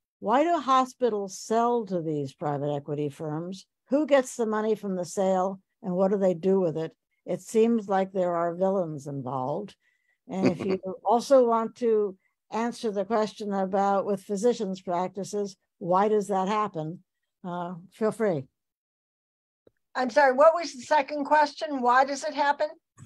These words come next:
Speaker 1: Well, so, so the first one is about who gets the money when hospitals sell, where does it go? And the second one is,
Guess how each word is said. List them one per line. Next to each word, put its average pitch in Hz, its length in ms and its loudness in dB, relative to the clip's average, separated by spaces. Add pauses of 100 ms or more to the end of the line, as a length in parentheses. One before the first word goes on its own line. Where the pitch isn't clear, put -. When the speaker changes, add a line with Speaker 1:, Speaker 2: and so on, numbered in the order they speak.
(180)
Speaker 1:
Well, 269 320 4
so, 311 200 2
so 320 140 4
the 294 100 4
first 381 280 4
one 349 140 4
is 285 140 2
about 254 240 6
who 269 100 0
gets 285 200 2
the 269 80 -4
money 247 280 2
when 208 160 -4
hospitals 220 540 -4
sell, 160 360 -4 (360)
where 202 160 2
does 220 120 2
it 190 80 0
go? 165 380 2 (420)
And 226 140 -4
the 233 60 -2
second 277 300 2
one 254 160 2
is, 240 380 0